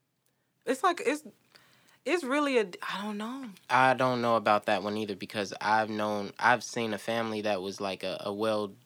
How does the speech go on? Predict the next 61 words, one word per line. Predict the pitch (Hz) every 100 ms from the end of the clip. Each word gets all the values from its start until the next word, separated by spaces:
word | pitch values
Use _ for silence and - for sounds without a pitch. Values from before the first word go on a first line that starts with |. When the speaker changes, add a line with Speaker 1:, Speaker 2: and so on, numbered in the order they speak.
| -
Speaker 2:
decent | 113 - 95 -
family, | 110 120 120 117
and | 104
then | 98 101
this | 101 101
Speaker 1:
Mm-hmm. | 101 101
Speaker 2:
one | 107 110 104 98 - _ _ _ _ _ _ _ _ _ _ _ _ _ _ - 120
uncle | 117 113 110 104 104
of | 98 92
the | 95 98
family. | - 113 107 95 95
I | 98
hate | 110 107
to | 104
use | 101 98 -
uncle | 110 107 104
because | 104 104 104
that's | 107 110
Speaker 1:
It, | 202
that | 143
Speaker 2:
always | 117 202 113 131
Speaker 1:
is, | -
Speaker 2:
the | 127
Speaker 1:
it's | 135
Speaker 2:
one. | 139
Speaker 1:
always | 196 214 226 233
Speaker 2:
It's | 151
Speaker 1:
the | 202
Speaker 2:
always | 208 190 190
Speaker 1:
one. |
Speaker 2:
the | 196
Speaker 1:
It's |
always | 226 175
the |
Speaker 2:
uncle. | 165 220
Speaker 1:
uncle. | 196 185 185
It's | 190
like | 175 160
Speaker 2:
You | 165
can't | 170 156 165
have | 165 156
more | 151 156 151
than | 143 143
one | 147 143
son | - 151 139 117 113
<laughs> | - 127 - 180
'cause | 160 135 139 135
one | 196 196 -
of | 175 -
them, | 170 - 147 - 220 202
one | 160 180 202
of |
them | 170 156
gonna | 147 143
be | 143
the | 135
uncle. | 131 131 - -
No, | 95
I'm | 95
just | 98 101
playing. | - 101 87